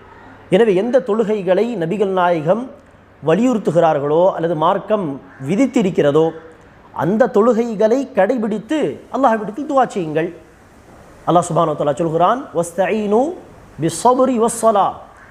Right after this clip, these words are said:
பொறுமையை கொண்டும் தொழுகையை கொண்டும் அல்லாஹ்விடத்தில் உதவி தேடுங்கள். எனவே தொழுகையை கொண்டும் என்று சொன்னால் என்ன? ஐவேளை தொழுகை, முன்பின்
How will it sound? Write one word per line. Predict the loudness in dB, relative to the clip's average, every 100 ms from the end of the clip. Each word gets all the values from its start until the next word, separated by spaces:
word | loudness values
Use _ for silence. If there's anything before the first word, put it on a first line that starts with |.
| -20 -20 -2
பொறுமையை | 2 2 2 2 2
கொண்டும் | 2 -2 -2 -2
தொழுகையை | 0 2 2 0 -2
கொண்டும் | -4 -2 -2 -4 -4
அல்லாஹ்விடத்தில் | 0 0 0 -4 -6 -8 -6
உதவி | 0 0 0
தேடுங்கள். | 0 0 0 0 0 0 -4 -8 -18 -20 -8
எனவே | 0 0
தொழுகையை | 2 2 2 2 0 0
கொண்டும் | -2 0 0 0
என்று | -4 -4
சொன்னால் | 0 0
என்ன? | 2 2 2 0 -12 -20 -20 -20 -20 -20 -2
ஐவேளை | 2 4 4 2 0
தொழுகை, | 0 0 0 0
முன்பின் | 0 0 0 -2